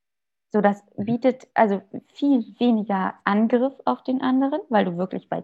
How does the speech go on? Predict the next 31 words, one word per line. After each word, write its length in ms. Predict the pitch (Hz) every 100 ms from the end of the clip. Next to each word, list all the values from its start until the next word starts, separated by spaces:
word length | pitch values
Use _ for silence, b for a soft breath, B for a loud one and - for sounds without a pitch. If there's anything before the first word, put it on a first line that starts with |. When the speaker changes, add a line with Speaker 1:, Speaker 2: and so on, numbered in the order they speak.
| -
Speaker 1:
dir 180 | 202 190
bleibst. 560 | 190 196 - - _ _ _ _ _ _ _ _ _ _ _ -
Ähm, 360 | 220 208 208
und 180 | 220 220
du 60 | 214
gibst 320 | 285 285 -
dem 180 | 240 226
anderen 360 | 233 277 269
damit 280 | 247 247 254
auch 120 | 233
kein 160 | - 226
schlechtes 400 | 233 226 - -
Gefühl, 420 | 208 - 247 202
sondern 300 | 202 202 202
erstmal 460 | - 220 - 240 226
nur 220 | 226 277
eine 240 | - 233
Sachbotschaft. 600 | 202 202 - - - - - _ _ _ _ _ _ _ _ _ b b b b -
Dann 180 | 240
war 100 | 254
ja 120 | 247 233
das 240 | 226 -
Zweite, 680 | - 226 240 - 277 285 -
wie 220 | 226 233 -
äußere 320 | 247 - 117
ich 120 | -
Kritik, 460 | - 208 - - -
ohne 240 | 226 -
emotional 640 | 214 208 - 208 202 202
zu 160 | - 190
werden? 340 | 185 185 -